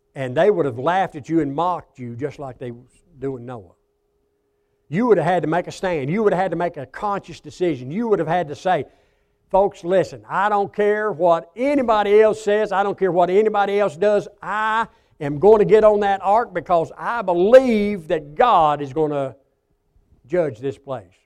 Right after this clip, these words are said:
Do you know that's the same thing people have to do today?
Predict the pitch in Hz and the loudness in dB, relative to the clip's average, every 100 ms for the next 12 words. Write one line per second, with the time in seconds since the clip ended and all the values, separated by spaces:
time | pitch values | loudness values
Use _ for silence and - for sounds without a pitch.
0 | _ _ _ _ _ _ 117 202 226 208 | _ _ _ _ _ _ -8 -6 0 0
1 | 175 _ _ _ _ _ _ _ _ _ | -2 _ _ _ _ _ _ _ _ _
2 | _ _ _ 156 175 143 190 175 175 156 | _ _ _ -8 -8 -8 -6 -4 -6 -6
3 | 165 160 147 151 139 156 113 123 139 | -6 -6 -12 -12 -10 -10 -8 -12 -12